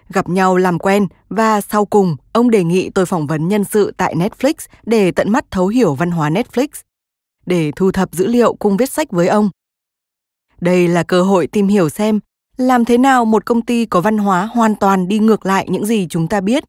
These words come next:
về tâm lý học, kinh doanh và hành vi con người lại có thể đạt được những kết quả phi thường.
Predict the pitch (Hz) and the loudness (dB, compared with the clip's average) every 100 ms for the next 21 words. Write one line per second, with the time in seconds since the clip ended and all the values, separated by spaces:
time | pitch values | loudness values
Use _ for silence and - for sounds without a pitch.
0 | _ _ - 208 226 220 240 233 214 214 | _ _ -6 0 0 0 2 2 2 2
1 | 247 - _ _ - 196 190 196 202 170 | 0 -2 _ _ -2 0 2 2 0 -4
2 | _ - 180 160 151 165 143 190 170 170 | _ -2 0 0 0 -2 0 -2 -2 -2
3 | 175 175 165 - _ _ 254 247 - 233 | 0 0 -2 -6 _ _ -2 -2 -2 -2
4 | 269 208 160 180 185 185 170 175 180 180 | 0 0 0 -2 0 -2 -2 -4 -2 0
5 | 247 - 170 143 196 175 185 175 | -2 0 -2 -2 -4 -2 0 0